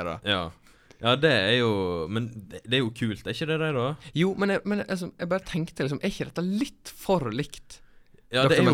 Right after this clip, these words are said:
Speaker 2: på en
Speaker 1: Manhattan?
Speaker 2: måte det, men alle superhelter har jo sine likheter i
Speaker 1: Mm.
Speaker 2: andre serier. D C og Marvel er jo, de har jo samme heroesene med andre navn.
Speaker 1: Ja, det har de.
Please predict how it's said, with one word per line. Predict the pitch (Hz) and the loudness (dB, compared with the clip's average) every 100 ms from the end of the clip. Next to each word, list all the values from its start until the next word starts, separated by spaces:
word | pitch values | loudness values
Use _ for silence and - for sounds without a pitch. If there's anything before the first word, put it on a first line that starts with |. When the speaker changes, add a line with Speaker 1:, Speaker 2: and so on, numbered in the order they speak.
| 117 | 6
Speaker 2:
på | 104 | 4
en | |
Speaker 1:
Manhattan? | 98 | 2
Speaker 2:
måte | 90 - 139 | -2 -2 0
det, | 113 | 0
men | 101 | 0
alle | 113 147 | -2 -2
superhelter | 160 190 190 107 92 85 78 | -4 -6 -4 -4 -6 -8 -10
har | 131 165 | -6 -4
jo | 117 98 85 - - 80 98 | -4 -6 -12 -18 -18 -14 -8
sine | 113 110 | -6 -4
likheter | 110 113 110 98 85 - 85 85 | -2 -2 -4 -8 -10 -8 -8 -4
i | |
Speaker 1:
Mm. | 101 | -2
Speaker 2:
andre | 101 87 92 90 85 85 | -2 -2 -4 -4 -4 -6
serier. | - 92 82 87 | -4 -4 -4 -4
D | 113 113 | -4 -4
C | 113 95 90 | -6 -6 -4
og | 85 | -4
Marvel | 92 92 85 76 85 | -2 -2 -4 -6 -4
er | 107 | -2
jo, | 92 85 80 78 | -2 -2 -4 -8
de | 85 95 | -6 -2
har | 98 | -2
jo | 90 | -2
samme | - 90 92 | -4 -6 -6
heroesene | 92 90 85 80 82 80 | -6 -6 -6 -8 -12 -10
med | 80 | -8
andre | 80 82 90 | -8 -8 -6
navn. | 85 | -4
Speaker 1:
Ja, | 90 - - | -4 -6 -10
det | 98 | -8
har | 87 | -6
de. | 71 | -8